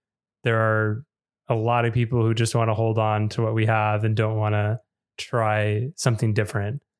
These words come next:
for some good reasons and some bad reasons. Some reasons I agree with, some reasons I disagree with.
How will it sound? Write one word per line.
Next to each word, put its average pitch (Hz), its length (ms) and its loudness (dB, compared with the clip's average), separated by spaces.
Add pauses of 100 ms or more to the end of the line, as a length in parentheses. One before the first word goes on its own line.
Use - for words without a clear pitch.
(140)
for 113 220 -2
some 123 340 2
good 120 160 0
reasons 120 380 2
and 113 100 0
some 117 200 0
bad 107 200 0
reasons. 104 320 0
Some 110 140 -2
reasons 107 260 0
I 104 80 0
agree 104 180 0
with, 104 120 -2
some 113 140 -2
reasons 104 200 0
I 101 40 0
disagree 101 400 -2
with. 113 140 -8